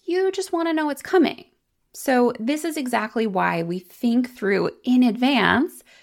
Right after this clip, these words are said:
with the logical side of our brain, what's the amount of candy that's actually right for me?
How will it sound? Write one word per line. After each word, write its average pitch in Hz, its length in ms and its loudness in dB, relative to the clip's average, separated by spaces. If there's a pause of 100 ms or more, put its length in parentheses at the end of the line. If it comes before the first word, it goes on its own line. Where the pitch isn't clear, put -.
(120)
with 226 140 -4
the 233 80 0
logical 226 440 2
side 202 240 0
of 202 80 0
our 185 140 2
brain, 185 420 -2 (320)
what's 330 240 0
the 415 140 2
amount 277 260 4
of 254 80 -4
candy 202 360 -2
that's 226 200 -4 (140)
actually 214 640 -6
right 156 260 -2
for - 140 -10
me? - 240 -10